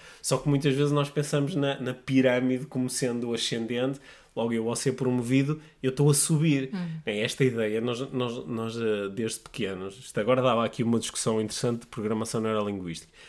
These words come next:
Speaker 1: Mas a programação é muito favorável em relação ao estar em cima.
Speaker 2: Yeah.
Speaker 1: Porque em cima é mais seguro do que em baixo.
Speaker 2: Hum.
Speaker 1: Se houver uma enchente, para cima é melhor, não é? Se houver um animal, é melhor estar no, em cima da árvore, não é? Do,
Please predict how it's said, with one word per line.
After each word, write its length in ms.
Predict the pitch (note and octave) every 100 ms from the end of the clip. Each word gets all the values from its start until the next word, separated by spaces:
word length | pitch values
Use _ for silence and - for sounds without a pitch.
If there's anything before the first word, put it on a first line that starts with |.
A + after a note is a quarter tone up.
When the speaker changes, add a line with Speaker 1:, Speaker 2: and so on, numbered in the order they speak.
| - -
Speaker 1:
Mas 160 | A2 A#2
a 60 |
programação 640 | C3 C3+ B2 B2+ B2 - G#2+
é 60 | G#2+
muito 240 | A#2 A#2
favorável 580 | - A2+ B2 B2+ C3+ C3+
em 40 |
relação 320 | C3+ C#3+ - D3
ao 60 |
estar 200 | D3+ D#3+
em 100 | E3
cima. 400 | E3 - D3 C#3 C#3
Speaker 2:
Yeah. 220 | E3+ E3 -
Speaker 1:
Porque 160 | - C#3+
em 40 |
cima 300 | C3+ D#3+ D#3
é 20 | E3
mais 280 | E3 D#3+
seguro 260 | - D#3+ D#3
do 60 | D3+
que 120 | E3
em 80 | D#3+
baixo. 400 | E3+ D3 C#3+ F#3
Speaker 2:
Hum. 40 |
Speaker 1:
Se 120 | E3
houver 180 | A#2 A#2
uma 140 | A#2+ C3
enchente, 520 | B2+ - D#3+ F3 -
para 140 | - E3
cima 260 | - E3+
é 40 | F3
melhor, 420 | F3+ F3 D3+ C3
não 80 | -
é? 160 | G#2 A2 - -
Se 120 | -
houver 200 | A#2+ B2+
um 100 | C3
animal, 420 | C3+ C3+ C#3+ D#3
é 60 | D#3
melhor 160 | D#3 D#3+
estar 140 | E3
no, 420 | D#3+ D#3 D#3 D#3 D#3
em 60 |
cima 280 | C#3+ D#3 D3+
da 120 | D#3
árvore, 400 | D#3 C#3 A#2+ G2+ - - -
não 60 | G#2+
é? 140 | A#2
Do, 240 | A#2 A#2+